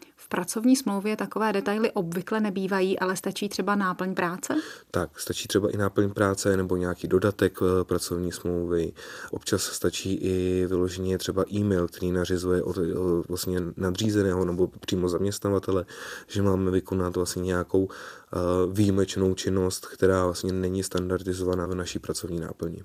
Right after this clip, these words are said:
Speaker 1: Čili potřebujeme mít na to nějaký důkaz, ideálně na papíře.
Speaker 2: Přesně tak.
Speaker 1: <laughs> Předpokládám, že i ty úrazy jsou nějak odstupňované.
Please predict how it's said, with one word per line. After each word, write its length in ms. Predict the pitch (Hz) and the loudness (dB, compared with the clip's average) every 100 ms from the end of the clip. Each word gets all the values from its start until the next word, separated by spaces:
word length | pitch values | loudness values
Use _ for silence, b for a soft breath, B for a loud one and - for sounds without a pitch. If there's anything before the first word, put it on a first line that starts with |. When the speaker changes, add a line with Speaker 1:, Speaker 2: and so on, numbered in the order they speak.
| _ | _
Speaker 1:
Čili 200 | - 196 | -8 -6
potřebujeme 560 | 196 190 - 180 180 180 | -4 -4 -2 0 0 0
mít 160 | 180 170 | 0 -2
na 100 | 170 | -2
to 100 | 180 | -2
nějaký 360 | 175 170 190 | -2 -2 -4
důkaz, 480 | 170 170 - 240 - - | -2 -2 0 -2 -2 -2
ideálně 380 | 185 180 175 | 0 0 0
na 80 | 165 | 0
papíře. 440 | 147 151 143 - 131 | -2 -4 -4 -4 -2
Speaker 2:
Přesně 340 | 110 - 90 | 0 2 0
tak. 140 | - - | -4 -2
Speaker 1:
<laughs> 1160 | 165 165 156 - - - - - - _ _ - | -2 0 -4 -8 -12 -10 -8 -10 -12 _ _ 0
Předpokládám, 720 | 220 240 233 226 226 233 226 | 2 4 4 4 4 6 6
že 100 | 226 | 4
i 160 | 220 | 2
ty 220 | 226 - - | -2 -2 0
úrazy 400 | 180 175 175 180 | 2 4 2 0
jsou 180 | 208 | 0
nějak 320 | 202 202 202 - | 0 0 -2 -4
odstupňované. 800 | 170 - 160 160 156 160 151 | -4 -4 -2 0 0 -2 -4